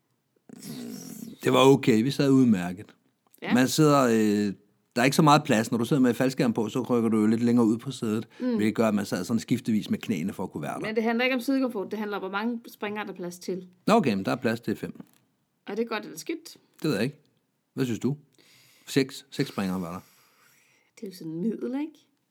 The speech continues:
Speaker 2: Altså, øh, Grønne, hvad man sammenligner med.
Speaker 1: Ja, lige præcis. Hvorfor har vi en, der hedder plads til springere?
Speaker 2: Det
Speaker 1: Er det
Speaker 2: har,
Speaker 1: ikke... Er det
Speaker 2: ja,
Speaker 1: ikke,
Speaker 2: det
Speaker 1: øh,
Speaker 2: har vi
Speaker 1: hvorfor er det
Speaker 2: altid
Speaker 1: ikke,
Speaker 2: haft.
Speaker 1: hvorfor er det ikke sædekomfort?
Speaker 2: Fordi den har vi også.
Speaker 1: Ja.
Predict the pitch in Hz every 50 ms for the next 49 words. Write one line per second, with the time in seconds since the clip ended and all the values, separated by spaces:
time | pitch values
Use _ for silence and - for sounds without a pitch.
0 | _ _ _ _ _ - 185 180 196 180 - - - 175 175 175 180 - 202 226
1 | 262 320 302 240 220 208 208 202 233 269 247 208 208 196 196 196 196 - _ _
2 | _ _ _ _ _ _ _ _ _ - 151 165 175 220 214 170 165 147 127 170
3 | 180 185 190 175 180 175 165 156 143 143 131 127 120 120 - - 156 151 - 131
4 | - - 117 123 156 175 165 147 - - _ _ _ _ _ _ _ _ _ _
5 | _ _ - 127 131 139 143 160 160 160 - - - 135 131 139 160 180 - 175
6 | 160 151 143 135 127 147 151 151 185 175 165 160 165 143 139 269 262 - - _
7 | _ _ - 123 123 139 - 165 156 160 156 - - 160 165 165 180 175 151 -
8 | 143 135 135 135 - _ _ _ _ _ _ _ 202 180 208 269 330 339 320 277
9 | 190 175 180 - - - _ _ _ _ _ _ _ _ - 139 143